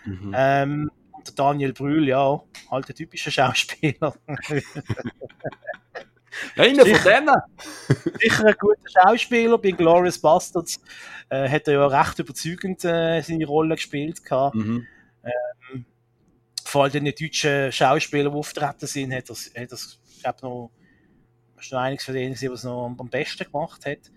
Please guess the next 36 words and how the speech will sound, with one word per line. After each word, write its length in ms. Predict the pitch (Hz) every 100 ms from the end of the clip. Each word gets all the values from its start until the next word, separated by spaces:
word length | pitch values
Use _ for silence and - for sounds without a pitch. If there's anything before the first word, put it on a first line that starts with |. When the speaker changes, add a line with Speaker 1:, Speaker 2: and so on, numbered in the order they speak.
| _ _ _ _
Speaker 2:
finde 300 | 143 135 131
ich. 180 | 156 - - 135
Äh, 440 | 135 135 127 -
ja, 160 | 113 233
ja. 280 | 220 269 - -
Also, 420 | 190 196 156 - _ -
eben, 120 | 165 190
ich 140 | 120
habe 120 | 151
die 80 | 151
Sendung 380 | - 156 156 151
auch 180 | 170 170
nur 80 | 156
sehr 240 | 156 156
empfehlen. 560 | 147 - 135 151 185 190 - - - - -
Und 100 | 175
ich 60 | 208
finde 200 | 220 208
auch 40 |
schon, 260 | - 190 190
auch 140 | 151 170
schon 120 | 185
das 180 | - -
Studio-Dekor, 1040 | - 190 226 233 214 196 202 - 190 147
also 100 | 135
das 120 | - -
Bühnenbild, 580 | 151 185 190 165 135
finde 240 | - 139 135
ich 60 |
schon 120 | - 139
interessant. 580 | 143 139 - 123 98 _ - - -
Es 140 | 139
ist 20 |
nicht, 80 | 170
Speaker 1:
Super, 220 | 120 120
Speaker 2:
nicht, 120 | 185